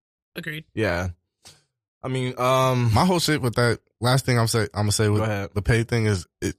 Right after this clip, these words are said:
Speaker 3: I feel like it should all just come down to the numbers. It all, they should come up with the same, uh, pay structure for it,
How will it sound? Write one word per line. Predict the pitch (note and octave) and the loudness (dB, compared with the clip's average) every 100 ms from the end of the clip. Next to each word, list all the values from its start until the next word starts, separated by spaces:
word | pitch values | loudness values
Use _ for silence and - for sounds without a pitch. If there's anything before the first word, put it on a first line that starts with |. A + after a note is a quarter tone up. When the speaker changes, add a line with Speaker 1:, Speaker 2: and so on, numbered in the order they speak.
| - | -4
Speaker 3:
I | A2 | -2
feel | C#3+ | 2
like | C3 | 2
it | A2 | 2
should | - | 2
all | F#2 A#2 | 2 2
just | A2 - | 0 0
come | A2+ | 0
down | A2 G#2+ | 2 0
to | G#2+ | 0
the | G#2 | 0
numbers. | G2+ F#2+ F#2 F#2+ | 0 0 -2 -2
It | G2 | -2
all, | G#2+ _ F2 | -2 _ -4
they | G#2 | -2
should | A2 - | -2 -4
come | - B2 | 0 2
up | A2+ | 0
with | G2+ | -2
the | G#2 | -2
same, | - A#2 A2+ G#2 | 2 2 2 0
uh, | G2+ G2+ F2+ | 0 0 0
pay | B2 A2+ | 0 0
structure | - A2+ - A2+ | 0 -2 -2 -4
for | A#2 A2+ | 0 0
it, | A2+ | 0